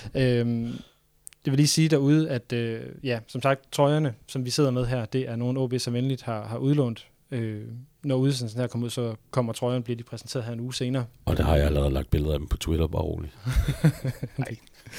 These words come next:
Speaker 1: Du er ikke til at styre, Mikkel, det ved jeg. Øhm, så vil sige, hvis, øh, man er til at samle på O B-trøjer sådan i det hele taget, så har jeg fundet ud af, at der er en gut, der hedder Jimmy, der bor over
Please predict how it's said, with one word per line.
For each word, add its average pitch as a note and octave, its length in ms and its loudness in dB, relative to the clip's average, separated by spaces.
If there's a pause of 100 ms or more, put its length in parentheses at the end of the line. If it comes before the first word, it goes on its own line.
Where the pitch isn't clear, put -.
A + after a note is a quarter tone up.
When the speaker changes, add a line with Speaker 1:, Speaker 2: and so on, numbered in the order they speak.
(1160)
Speaker 1:
Du B2 80 2
er B2 40 6
ikke A#2+ 100 2
til B2 80 0
at A2+ 60 2
styre, B2 240 4 (120)
Mikkel, A#2 300 0
det B2 100 0
ved B2 80 2
jeg. A2+ 140 2 (200)
Øhm, A#2+ 540 2
så - 140 -2
vil B2+ 120 2
sige, C#3+ 320 4 (480)
hvis, C#3 340 4
øh, B2+ 240 4
man B2+ 180 0
er C#3+ 160 6
til D3 240 2
at C#3 80 0
samle C#3 240 0
på C#3 140 2
O C3+ 40 4
B-trøjer A#2 460 -4
sådan A#2+ 180 -8
i A#2 40 -6
det A2+ 100 -6
hele C3 220 2
taget, A2+ 280 -4
så A#2+ 380 -2
har B2 100 -2
jeg A#2+ 100 0
fundet C#3 180 2
ud C3+ 40 4
af, C3 40 2
at A#2+ 40 0
der C3 80 -2
er - 20 0
en A#2+ 60 -4
gut, - 260 -4
der B2 80 -2
hedder A#2 160 -4 (120)
Jimmy, F#3 300 2
der C3 60 -2
bor C3+ 240 0
over C3+ 260 0